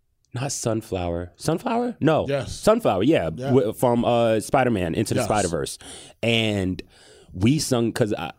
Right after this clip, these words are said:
Speaker 1: man, one of my best memories of her was taking her to go see that movie.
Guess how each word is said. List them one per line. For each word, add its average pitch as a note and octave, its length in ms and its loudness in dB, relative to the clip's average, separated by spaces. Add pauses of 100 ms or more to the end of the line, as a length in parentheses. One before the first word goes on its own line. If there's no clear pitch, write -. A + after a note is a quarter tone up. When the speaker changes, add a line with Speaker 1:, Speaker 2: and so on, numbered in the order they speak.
(300)
Speaker 1:
man, A#2 320 0
one B2+ 100 0
of C3+ 60 2
my B2 140 0
best A#2 320 -2
memories G2 420 -2
of E2+ 80 -6
her E2+ 300 -4
was F2 560 -4 (120)
taking A#2 300 -2
her G#2+ 120 0
to G2 80 -2
go G2 220 0
see F#2+ 440 -4 (260)
that F2 160 -2
movie. G2 400 0